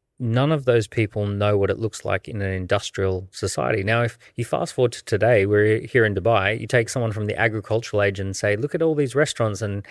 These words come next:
entertainment." And all that. They go, "Oh, great, it worked out just fine, fabulous." Um, but they have no idea what it looks like.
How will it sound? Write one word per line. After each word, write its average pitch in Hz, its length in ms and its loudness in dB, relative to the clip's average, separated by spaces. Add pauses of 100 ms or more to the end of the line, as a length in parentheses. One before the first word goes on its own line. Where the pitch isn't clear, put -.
(100)
entertainment." 123 600 0
And 113 60 -6
all 117 80 0
that. 104 100 -4 (200)
They 113 60 -6
go, 113 140 0
"Oh, 143 160 0
great, 107 300 2
it 95 80 -2
worked 113 240 0
out 98 140 2
just - 160 -6
fine, 101 320 -2
fabulous." 117 520 -2 (840)
Um, 107 440 0 (800)
but 123 120 2
they 120 100 -2
have 117 160 2
no 123 260 0
idea 98 200 0
what 92 120 -2
it 92 80 -8
looks - 260 -2
like. - 320 -8